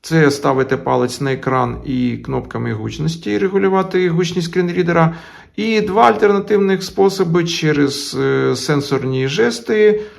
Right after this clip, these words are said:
які ми можемо самі призначити, і через один з режимів читання талбек. Наступний випадок.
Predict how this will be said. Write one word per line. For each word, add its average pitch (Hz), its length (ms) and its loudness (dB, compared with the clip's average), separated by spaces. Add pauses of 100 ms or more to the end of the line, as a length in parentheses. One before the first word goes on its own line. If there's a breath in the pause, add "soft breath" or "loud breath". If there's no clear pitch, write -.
(120)
які 165 260 0
ми 170 340 0
можемо 165 340 0
самі 156 360 0
призначити, 143 1000 -4 (300 loud breath)
і 220 220 -2
через 185 580 0
один 139 300 4
з 113 60 -2
режимів 135 540 0
читання 113 600 -4
талбек. 98 400 -6 (920 loud breath)
Наступний 151 640 2
випадок. 110 960 -2